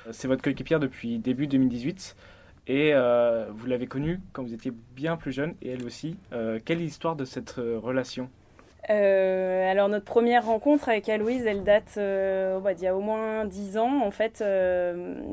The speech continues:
Speaker 2: bah, pour gagner un petit peu ma vie, je, j'étais monitrice, euh, de voile dans mon club.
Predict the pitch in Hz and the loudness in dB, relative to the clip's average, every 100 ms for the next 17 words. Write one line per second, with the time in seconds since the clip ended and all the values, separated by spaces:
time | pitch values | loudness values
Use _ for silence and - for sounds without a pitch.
0 | 180 185 185 185 196 190 185 196 196 - | -4 -2 -2 -4 -6 -4 -4 -6 -8 -8
1 | 214 208 196 202 240 - 190 185 180 175 | -4 0 0 0 -6 -2 -2 -2 -2 -4
2 | 175 175 180 190 185 190 196 196 220 208 | -6 -8 -8 -6 -2 -2 -4 -6 -10 -8
3 | - 190 185 180 190 208 208 196 185 185 | -2 0 0 0 2 4 4 4 -2 -4
4 | 185 - 226 233 | -4 2 2 0